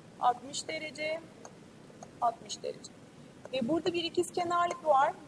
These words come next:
ve bu iki açının toplamı bir dış açıya eşit olmak zorunda olduğu için altmış ikiye bölüyorum. Otuz,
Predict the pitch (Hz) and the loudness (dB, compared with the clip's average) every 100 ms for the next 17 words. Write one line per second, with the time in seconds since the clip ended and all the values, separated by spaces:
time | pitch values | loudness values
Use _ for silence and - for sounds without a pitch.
0 | 226 240 220 330 - 381 - 330 320 302 | -8 -6 -4 -4 0 0 0 -2 -2 -4
1 | 302 277 302 294 320 330 - 285 302 - | -4 -4 -4 -4 -6 -6 -4 -4 -4 -4
2 | 294 294 285 285 277 277 - - 466 - | -4 -4 -4 -2 2 2 2 -2 -6 -6
3 | - 285 294 - 269 - 302 233 214 220 | -4 -4 -4 -8 -8 -4 -4 -2 -2 -2
4 | 214 277 - - - - - - - 254 | -2 -8 -14 -20 -20 -20 -20 -20 -8 -6
5 | 254 262 - | -6 -6 -10